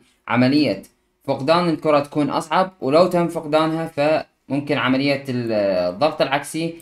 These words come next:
تكون قوية جدًا لصالح نادي برشلونة، وراح نتكلم عن فكرة الضغط العكسي بعد قليل. الآن خلصنا مرحلة البناء، خلصنا مرحلة التقدم، فاضل لنا مرحلة الإنهاء أو خلق الفرص. أنت الآن عندك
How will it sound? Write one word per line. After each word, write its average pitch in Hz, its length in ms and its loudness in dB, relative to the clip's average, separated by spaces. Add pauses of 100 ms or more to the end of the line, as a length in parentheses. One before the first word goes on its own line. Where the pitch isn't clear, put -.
(180)
تكون 143 340 -2
قوية 127 340 2
جدًا 127 220 -4
لصالح 123 380 0
نادي 110 280 -4
برشلونة، 156 560 -2
وراح 151 140 -2
نتكلم 143 300 -2
عن 127 300 0
فكرة 127 360 -6
الضغط 135 280 -2
العكسي 117 420 -6
بعد 104 200 0
قليل. 139 400 0 (180)
الآن 190 200 4
خلصنا 190 440 0
مرحلة 165 400 0
البناء، 127 360 0 (280)
خلصنا 151 400 0
مرحلة 143 420 2 (120)
التقدم، 127 520 -2
فاضل 127 320 2
لنا 151 220 0
مرحلة 170 460 0 (380)
الإنهاء 165 760 2
أو 156 140 2
خلق 170 320 0
الفرص. 156 680 -2
أنت 208 180 2
الآن 185 480 2
عندك 120 340 -2